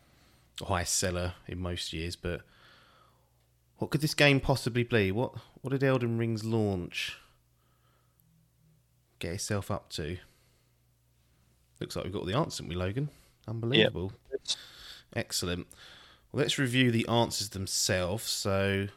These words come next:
Speaker 1: we'll start with Mister Adcock on this two tier, or these two tiered names for PlayStation Plus. What did you go for?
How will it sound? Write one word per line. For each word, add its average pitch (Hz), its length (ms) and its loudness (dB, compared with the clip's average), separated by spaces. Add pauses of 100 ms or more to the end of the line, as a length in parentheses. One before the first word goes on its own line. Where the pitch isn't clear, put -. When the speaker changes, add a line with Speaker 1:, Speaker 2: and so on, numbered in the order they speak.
(100)
Speaker 1:
we'll 110 100 -6
start 123 300 4
with 107 80 2
Mister - 300 -2
Adcock - 500 0
on 104 140 -2
this - 300 0 (200)
two 120 240 2
tier, 104 540 2
or 107 120 -2
these 95 240 -6
two 107 360 2 (640)
tiered 117 340 8
names 110 800 4
for 104 260 0
PlayStation 104 800 2
Plus. - 640 0
What 131 100 0
did 120 100 -2
you 120 60 -2
go 127 220 8
for? 101 360 0